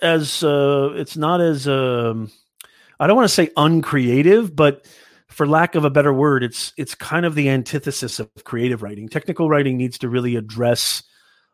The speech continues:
uh, conciseness, terseness, and, um, understand the client and business objectives very well.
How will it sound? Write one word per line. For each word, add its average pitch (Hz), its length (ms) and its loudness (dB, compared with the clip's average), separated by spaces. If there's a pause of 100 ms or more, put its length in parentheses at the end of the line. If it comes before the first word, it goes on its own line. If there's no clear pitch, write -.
(120)
uh, 110 280 -4
conciseness, 135 1120 0
terseness, 131 760 -2 (540)
and, 113 580 -4 (100)
um, 104 720 -6 (100)
understand 127 600 0
the 113 60 0
client 120 440 2
and 107 100 -4
business 104 360 0 (100)
objectives 101 540 -6
very 98 240 -8
well. 92 320 -12